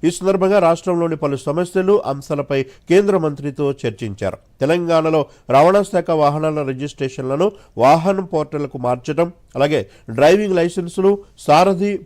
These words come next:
పోర్టల్కు మార్చడం, వాహన స్క్రాపింగ్ సౌకర్యాల ఏర్పాటు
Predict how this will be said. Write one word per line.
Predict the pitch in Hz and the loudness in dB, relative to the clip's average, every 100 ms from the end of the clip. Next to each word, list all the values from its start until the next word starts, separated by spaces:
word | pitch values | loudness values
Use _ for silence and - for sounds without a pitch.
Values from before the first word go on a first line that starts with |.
| - | -4
పోర్టల్కు | 151 147 151 143 143 | -4 -4 -6 -6 -4
మార్చడం, | 131 131 151 151 170 - _ - | -4 -4 -4 -4 -4 -6 _ 2
వాహన | 135 185 202 196 - | 4 6 4 2 -2
స్క్రాపింగ్ | - - 151 160 190 165 | -8 0 2 2 -2 -4
సౌకర్యాల | - 147 151 147 135 | -6 -4 -2 -2 -2
ఏర్పాటు | 123 127 147 143 170 | -4 -4 -4 -2 -2